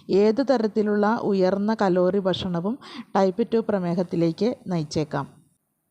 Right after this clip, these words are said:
അതുകൊണ്ട് തന്നെ പഞ്ചസാര നമ്മുടെ ജീവിതത്തിൽ നിന്ന് പൂർണ്ണമായും ഒഴിവാക്കാൻ കഴിഞ്ഞാൽ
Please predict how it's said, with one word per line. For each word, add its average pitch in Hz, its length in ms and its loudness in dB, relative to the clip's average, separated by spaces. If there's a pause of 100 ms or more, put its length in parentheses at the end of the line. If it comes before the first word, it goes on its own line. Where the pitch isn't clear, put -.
(260)
അതുകൊണ്ട് 202 480 0
തന്നെ 226 160 2
പഞ്ചസാര 180 680 0
നമ്മുടെ 180 440 0
ജീവിതത്തിൽ 180 720 -2
നിന്ന് 185 280 -2 (180)
പൂർണ്ണമായും 214 720 0
ഒഴിവാക്കാൻ 170 640 -2
കഴിഞ്ഞാൽ 165 420 -4